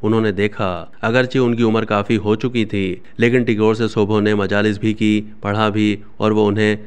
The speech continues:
मोइनजोदाड़ो का आदमी कहा करते थे। ये वो दिन थे जब दूसरी जंग अजीम छिड़ चुकी थी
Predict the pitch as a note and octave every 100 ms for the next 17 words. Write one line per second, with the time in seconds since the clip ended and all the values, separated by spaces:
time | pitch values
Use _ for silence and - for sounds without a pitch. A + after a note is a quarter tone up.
0 | - G#2+ A2 A2 G#2 G#2 G#2 G#2 G2+ G2
1 | A2 F#2+ A2 A#2+ A2 G#2 F#2 G#2 F#2 E2+
2 | - - - G#2+ B2 G#2 A2+ A2+ A2+ A2+
3 | G#2+ G#2 - - A2+ G#2 A2 A2 A#2+ G#2+
4 | G#2 G#2+ G#2+ G#2+ G#2+ - A2+ G#2+ G2 A#2
5 | C3 G#2+ F#2+ F2